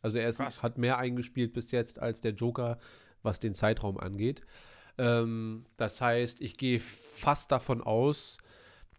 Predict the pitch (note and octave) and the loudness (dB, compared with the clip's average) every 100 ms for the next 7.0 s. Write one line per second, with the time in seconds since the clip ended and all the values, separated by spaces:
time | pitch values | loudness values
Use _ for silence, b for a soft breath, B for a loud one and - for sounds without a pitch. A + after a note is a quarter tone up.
0 | - - - A#2 - A#2+ B2 A#2+ A#2 - | -20 -8 0 0 2 2 4 2 2 4
1 | A#2 - A#2+ A2 G2+ G2+ G#2 G2+ F#2+ - | 4 4 0 0 0 -2 0 -2 -4 -10
2 | _ - - A2 G#2 F2+ F2 _ _ _ | _ -14 -10 -8 -8 -10 -12 _ _ _
3 | _ G#2+ G2 F#2 F2+ F2 F#2+ _ _ - | _ -8 -4 -4 -6 -8 -14 _ _ -12
4 | F#2 F2+ - _ _ _ _ _ _ _ | -10 -10 -14 _ _ _ _ _ _ _
5 | - B2 C3+ A#2+ D#3+ E3 B2+ A2+ - B2 | 2 2 2 0 0 4 4 4 0 2
6 | C3 B2 B2 A#2+ A2 G#2+ A2 A2 C#3 E3+ | 2 2 0 0 0 -2 0 2 2 0